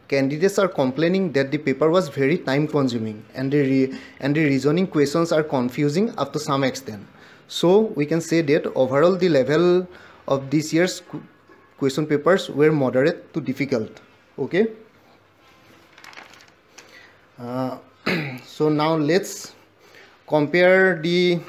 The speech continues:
two thousand twenty's category wise cutoff with two thousand twenty-one predicted cutoff,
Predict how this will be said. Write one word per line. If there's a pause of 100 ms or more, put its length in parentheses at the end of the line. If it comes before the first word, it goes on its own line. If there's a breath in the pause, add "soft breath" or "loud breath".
(320 loud breath)
two
thousand
twenty's (500 loud breath)
category
wise
cutoff
with
two
thousand
twenty-one
predicted
cutoff,